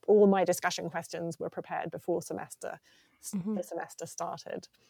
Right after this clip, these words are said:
Speaker 1: If I was still making up the discussion questions as I was going along, then I would definitely have a much heavier workload right now.
Speaker 2: I think it's true in general that a well-structured, fully online course, if it's going to rely on students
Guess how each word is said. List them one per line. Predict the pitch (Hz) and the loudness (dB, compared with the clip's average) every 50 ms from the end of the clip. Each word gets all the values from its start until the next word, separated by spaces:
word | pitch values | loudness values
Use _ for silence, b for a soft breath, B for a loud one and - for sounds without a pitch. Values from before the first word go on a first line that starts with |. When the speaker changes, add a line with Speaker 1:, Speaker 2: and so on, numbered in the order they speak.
| _ _ _ _ _ _ _ | _ _ _ _ _ _ _
Speaker 1:
If | - 208 - - | -2 -2 2 4
I | 196 185 | 6 6
was | 185 190 | 6 6
still | - - 220 208 208 208 | 6 6 8 8 8 6
making | 202 208 196 190 - 208 180 180 | 6 4 2 2 2 0 0 0
up | 196 - | -2 0
the | - 196 | -2 0
discussion | 180 - 190 - 196 208 - 254 233 240 | 0 0 2 2 2 4 6 6 6 8
questions | - 247 247 - - 240 254 226 | 6 6 6 6 6 6 6 6
as | 233 220 | 6 6
I | 208 202 | 8 6
was | 202 - | 8 8
going | 220 202 190 190 | 8 8 8 8
along, | 190 185 185 190 208 233 240 | 8 6 6 6 6 4 4
then | 196 180 180 175 | 6 6 6 4
I | 170 170 170 | 4 2 4
would | 165 165 165 - - - - - - | 4 4 2 0 -6 -10 -10 -8 -6
definitely | - 165 - - - - 165 | -6 -6 -6 -6 -6 -6 -6
have | 156 165 160 | -4 -4 -4
a | 170 | -2
much | 175 175 - - - | -2 -2 -4 -6 -6
heavier | - 175 156 170 165 160 160 | -4 -4 -2 0 0 -2 -2
workload | 160 160 165 160 - - 180 170 165 165 | -2 -4 -6 -6 -6 -6 -6 -6 -6 -6
right | 165 170 - - | -10 -12 -12 -12
now. | 175 165 165 165 - - _ _ _ _ _ _ _ _ _ _ _ _ _ _ _ _ B B B B B B B B B B B B _ - | -12 -12 -12 -14 -16 -18 _ _ _ _ _ _ _ _ _ _ _ _ _ _ _ _ B B B B B B B B B B B B _ -6
Speaker 2:
I | |
think | 208 - - 302 302 - | -6 -4 -4 -4 -4 -6
it's | - - - | -8 -6 -4
true | - - - 262 247 | -4 -2 0 2 2
in | 233 220 208 | 2 2 2
general | - 185 180 185 185 175 170 170 | 2 2 2 2 2 2 0 0
that | 170 175 175 | 0 0 0
a | |
well-structured, | 170 170 170 175 170 - - 185 175 - - - 180 170 | 2 2 2 2 2 0 0 0 0 -2 -2 -4 -4 -4
fully | - - 185 175 175 170 165 | -2 -2 -2 0 0 0 0
online | 165 165 165 160 156 160 185 | -2 -2 -2 -2 -2 -4 -4
course, | - - - 185 185 185 185 175 - - - - - _ | -6 -6 -2 0 0 0 0 -2 -2 -4 -6 -6 -4 _
if | - 190 - - | -4 -4 -2 -2
it's | 185 180 - - - | -4 -4 -4 -6 -6
going | - - - 208 196 196 196 202 202 | -6 -2 0 2 4 4 2 2 0
to | - 202 | 0 0
rely | 190 185 180 180 175 170 170 170 | 0 2 2 2 2 2 2 2
on | 165 165 165 165 165 | 0 0 0 -2 -2
students | - - - - _ - 180 175 170 170 170 - - - | -2 -4 -4 -4 _ 0 0 2 2 0 -2 -2 -6 -8